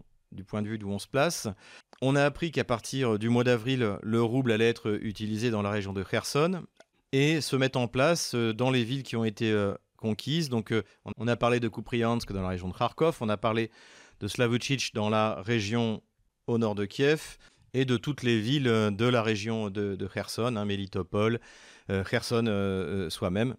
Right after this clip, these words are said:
Donc voilà, au fur et à mesure que la Russie progresse, euh,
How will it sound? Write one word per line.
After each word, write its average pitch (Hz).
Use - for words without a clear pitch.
Donc 123
voilà, 123
au 104
fur 123
et 131
à -
mesure 135
que 135
la 120
Russie 120
progresse, 110
euh, 92